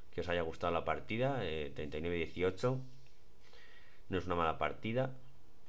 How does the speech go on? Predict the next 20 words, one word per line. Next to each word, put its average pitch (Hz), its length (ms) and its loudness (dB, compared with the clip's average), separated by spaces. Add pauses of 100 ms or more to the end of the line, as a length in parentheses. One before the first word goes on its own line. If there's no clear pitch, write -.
(300)
no 90 120 0
es 87 60 4
de 82 80 2
las 95 80 2
mejores, 101 360 2
pero 78 140 0
bueno, 73 180 0 (140)
cinco 80 240 -2
mil 87 100 2
ochocientos 80 360 0
puntos, 104 320 -2
no 95 100 0
está 82 200 -2
mal. 117 260 0 (1040)
Eh, 80 480 4
primero, 82 440 4 (640)
eh, 76 280 -2 (140)
palizón 76 380 2
a 82 80 4
todos. 123 440 4